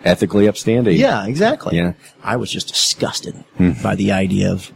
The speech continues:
Speaker 2: of Spuds McKenzie just having just Caligula level orgies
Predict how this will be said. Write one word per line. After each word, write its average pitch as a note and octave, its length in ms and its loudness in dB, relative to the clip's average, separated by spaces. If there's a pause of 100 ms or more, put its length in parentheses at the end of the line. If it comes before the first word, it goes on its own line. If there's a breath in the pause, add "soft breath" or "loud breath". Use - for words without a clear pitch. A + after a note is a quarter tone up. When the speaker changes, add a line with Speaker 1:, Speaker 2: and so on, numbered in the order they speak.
Speaker 2:
of G2 160 -4
Spuds G2 300 -4
McKenzie F#2+ 380 0
just F#2+ 200 -6
having F2+ 400 -6 (480 soft breath)
just - 320 -2
Caligula G2+ 580 0
level F2 480 0 (240)
orgies A2+ 680 0